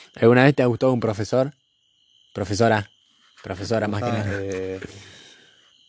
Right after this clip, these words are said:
Speaker 1: A
Speaker 2: Ay,
Speaker 1: mí
Speaker 2: estoy
Speaker 1: sí,
Speaker 2: pensando.
Speaker 1: boludo, un montón de profesoras me gustaron.
Speaker 2: Es que no tuve profes tan,
Speaker 1: Pará,
Speaker 2: tan lindas, chabón.
Speaker 1: en segundo grado, Analía.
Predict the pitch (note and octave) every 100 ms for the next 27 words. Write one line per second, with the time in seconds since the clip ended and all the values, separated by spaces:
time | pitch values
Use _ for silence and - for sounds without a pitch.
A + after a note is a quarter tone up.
0 | _ _ _ _ _ _ _ _ - G2+
1 | G#2+ A#2+ B2+ G#2+ A2+ G2+ F#2 G2+ A2+ G#2+
2 | G2 F#2 F#2 F#2 A#2+ A2+ G#2+ G2+ G#2+ -
3 | G2+ A2 G#2 G#2 G#2 G2+ G#2 G#2 - D3
4 | D3 B2+ - D3 G2 G#2 G#2+ - - A2
5 | A2+ A2 G2 G2+ G2+ F#2+ - - - G2
6 | - A#2 B2+ A#2 A2 B2+ B2+ A2 G2+ G#2
7 | F#2+ G2+ A#2+ G#2+